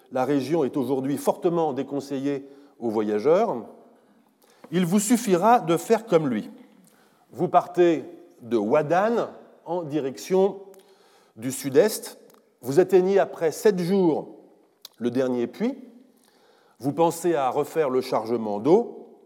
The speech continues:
vous continuez dix jours, soit environ deux cent cinquante kilomètres. Au bout de cent trente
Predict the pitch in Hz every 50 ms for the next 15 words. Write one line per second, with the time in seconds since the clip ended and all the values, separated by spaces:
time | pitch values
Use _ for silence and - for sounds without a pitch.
0 | _ _ _ _ _ _ _ _ _ - 120 117 170 185 - 196 185 - - 165
1 | 175 170 170 170 165 165 147 131 - - - - - - - 98 98 165 190 185
2 | 170 185 214 254 277 285 277 - - - 151 135 139 143 127 135 147 - 165 156
3 | 123 113 165 165 165 - 196 185 190 175 165 165 - 196 190 190 190 - 202 170
4 | 143 120 104 - - - - - _ _ _ _ _ _ _ _ _ _ _ _
5 | _ _ _ _ _ _ _ _ - - 175 160 170 214 208 151 147 139 123 -
6 | - - 220 220 214 - - 214 214 202 196 202 -